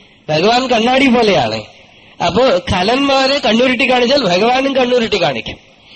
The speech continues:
ഇവരോ സ്നേഹത്തോടെ പറഞ്ഞാൽ ഭഗവാൻ സ്നേഹ, "ഏ യഥാമാം പ്രപദ്യന്തേ താൻ തദൈവ ഭജാമ്യഹം." അപ്പൊ അതിനു വേണ്ടിയിട്ടാണ് ഭഗവാന്റെ അവതാരം. കളിയാണ് ജീവിതം. നമ്മളൊക്കെ വളരെ സീരിയസ് ആയിട്ട് എടുക്കണു ജീവിതത്തിനെ. ഭക്തൻ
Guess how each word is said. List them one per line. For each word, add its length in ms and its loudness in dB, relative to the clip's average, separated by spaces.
ഇവരോ 460 2
സ്നേഹത്തോടെ 640 0
പറഞ്ഞാൽ 420 0
ഭഗവാൻ 460 0
സ്നേഹ, 180 -2
"ഏ 300 2
യഥാമാം 580 -2
പ്രപദ്യന്തേ 800 -2
താൻ 300 -2
തദൈവ 320 0
ഭജാമ്യഹം." 800 -8
അപ്പൊ 160 0
അതിനു 280 2
വേണ്ടിയിട്ടാണ് 480 2
ഭഗവാന്റെ 480 2
അവതാരം. 580 0
കളിയാണ് 800 0
ജീവിതം. 580 -4
നമ്മളൊക്കെ 480 -2
വളരെ 340 0
സീരിയസ് 460 -4
ആയിട്ട് 200 -4
എടുക്കണു 340 -8
ജീവിതത്തിനെ. 720 -8
ഭക്തൻ 600 -4